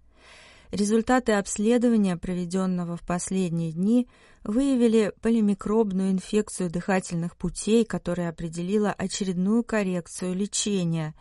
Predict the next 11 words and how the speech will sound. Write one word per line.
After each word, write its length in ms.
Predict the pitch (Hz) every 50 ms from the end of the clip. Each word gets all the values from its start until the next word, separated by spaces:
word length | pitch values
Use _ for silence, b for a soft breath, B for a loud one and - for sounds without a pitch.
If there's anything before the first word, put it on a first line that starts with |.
| B B B B B B B B
Все 320 | - - - 185 185 175 165
обследования, 840 | - - - - 180 190 220 240 214 233 226 233 220 208 202 190 175
сделанные 640 | 170 165 175 190 208 196 185 180 180 180 180 175 165
до 100 | 180 175
сих 260 | - - 202 - -
пор, 320 | - 196 185 180 165 165 B B B B B B
указывают 680 | B - - - 226 233 226 208 214 208 214 208 - -
на 180 | 190 190 196
сложную 580 | - - 226 233 233 226 185 160 170 165 160 160
клиническую 720 | - - 185 185 185 185 180 - - - - - - 160 156
картину, 720 | - 160 165 - - - - - 214 233 240 254 262 247